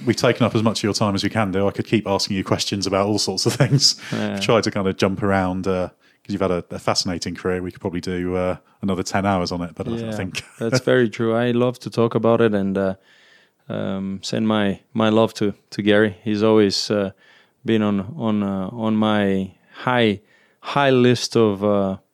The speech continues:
Speaker 2: you know, good feelings on, you know, when you put a qualifying lap and s-, and, like, an engineer comes back to you and say, uh, the way he, you say things, "What a great lap," or any, any,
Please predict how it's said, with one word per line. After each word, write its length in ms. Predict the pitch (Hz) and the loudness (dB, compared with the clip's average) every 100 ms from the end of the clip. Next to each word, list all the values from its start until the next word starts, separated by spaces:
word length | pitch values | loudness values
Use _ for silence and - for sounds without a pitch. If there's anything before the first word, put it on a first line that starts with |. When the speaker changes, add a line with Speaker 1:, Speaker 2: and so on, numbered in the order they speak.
| _ | _
Speaker 2:
you 120 | 120 110 | -6 -2
know, 460 | 104 98 95 92 104 110 | 0 -2 -4 -8 -12 -6
good 240 | 110 139 131 | 2 4 4
feelings 640 | - - 135 127 101 95 | -4 2 4 4 2 0
on, 240 | 107 104 - - - - | 0 -2 -4 -12 -20 -2
you 100 | 117 | 2
know, 140 | 113 110 | 4 4
when 160 | 110 | 4
you 40 | 107 | 4
put 160 | 123 | 4
a 60 | 113 | 2
qualifying 540 | - 120 113 120 113 | 4 4 6 4 4
lap 240 | 110 110 107 | 4 2 0
and 120 | 101 | -2
s-, 100 | - | -2
and, 140 | 110 101 | -4 0
like, 160 | 104 | 2
an 100 | 101 | 2
engineer 460 | 107 98 98 107 104 | 2 2 2 2 0
comes 280 | - 104 95 | 0 -2 0
back 220 | 104 104 | 0 0
to 120 | - | 0
you 180 | 104 101 | 0 0
and 160 | 101 98 | -2 0
say, 460 | 110 107 104 98 - - - _ _ _ | 2 4 4 2 -4 -20 -20 _ _ _
uh, 280 | 104 98 98 | -6 -4 -2
the 140 | 104 107 | 2 6
way 240 | 117 113 | 8 6
he, 180 | 101 95 101 | 4 -4 0
you 140 | 104 | 0
say 260 | - 117 113 | 4 4 4
things, 300 | 110 101 92 | 2 0 0
"What 220 | 101 110 | 2 4
a 60 | 104 | 2
great 360 | 95 110 110 | 4 6 6
lap," 460 | 104 107 110 107 - | 6 4 4 0 -2
or 320 | 98 101 101 | -2 0 0
any, 320 | 123 156 208 170 | 2 4 4 4
any, 300 | 190 175 | 4 4